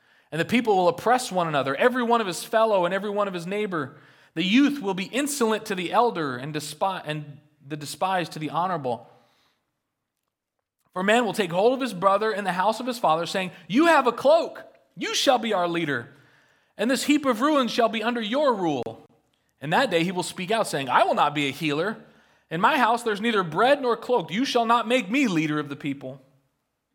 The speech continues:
There's a desperate search for qualified leadership among God's people as a result of God's discipline.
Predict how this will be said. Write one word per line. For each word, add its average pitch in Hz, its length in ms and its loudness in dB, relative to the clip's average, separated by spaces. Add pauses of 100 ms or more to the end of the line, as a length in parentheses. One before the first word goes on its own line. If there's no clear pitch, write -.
(1300)
There's 160 200 -6
a 156 60 0
desperate 165 840 -6
search 160 420 -6
for 139 140 -10
qualified 151 580 -4
leadership 131 440 -6
among 120 300 -8
God's 117 260 -6
people 113 320 -16
as 110 100 -16
a 113 40 -14
result 110 280 -12
of 107 140 -16
God's 107 260 -10
discipline. 104 480 -20